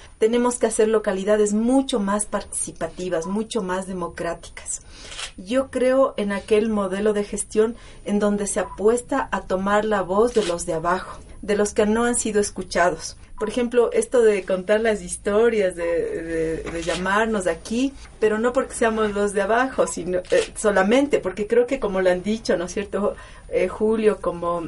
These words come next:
Alexis, para nosotros avanzar un poquito en la vida, vinimos de un esfuerzo personal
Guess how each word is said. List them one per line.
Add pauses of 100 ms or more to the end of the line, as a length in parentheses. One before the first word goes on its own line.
(140)
Alexis, (400)
para
nosotros
avanzar
un
poquito
en
la
vida,
vinimos
de
un
esfuerzo
personal